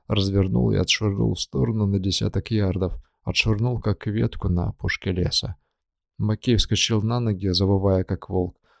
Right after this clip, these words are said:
Шум леса стал ещё громче. «Убей!» ревел лес. «Убей!» Здоровый сын поднял свой топор и опустил его на ствол берёзы,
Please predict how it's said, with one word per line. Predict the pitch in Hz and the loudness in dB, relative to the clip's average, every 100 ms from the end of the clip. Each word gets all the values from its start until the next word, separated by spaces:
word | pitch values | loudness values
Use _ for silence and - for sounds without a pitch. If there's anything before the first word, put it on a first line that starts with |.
| _ | _
Шум | - - 104 92 | -6 2 4 4
леса | 98 98 - 90 | 4 4 2 -2
стал | - 98 | -2 -2
ещё | 90 - | -4 -4
громче. | 98 87 90 82 - 78 - _ _ _ _ _ _ | 0 2 2 2 -2 -6 -10 _ _ _ _ _ _
«Убей!» | - - - - - - - - - _ _ _ _ _ | -20 -10 -6 -6 -6 -10 -12 -14 -20 _ _ _ _ _
ревел | 101 92 90 87 | -2 2 2 2
лес. | 90 104 - _ _ _ _ | -2 -6 -8 _ _ _ _
«Убей!» | - - - - - - - - - 370 - - _ _ _ _ _ _ _ - | -12 -8 -2 2 2 2 -4 -4 -6 -8 -12 -18 _ _ _ _ _ _ _ -14
Здоровый | 87 98 104 120 104 | -8 -4 0 0 0
сын | - 123 | -2 -2
поднял | - 98 98 92 | -2 -2 -2 -4
свой | 85 95 | -4 -6
топор | 90 90 - 85 82 - _ _ _ | -6 -8 -6 -6 -8 -12 _ _ _
и | - | 0
опустил | 110 135 - - 131 | 0 2 0 2 2
его | 107 104 107 | 2 2 2
на | 95 | 2
ствол | 87 - 107 | -2 0 0
берёзы, | 98 101 107 117 101 90 | 2 2 4 4 4 0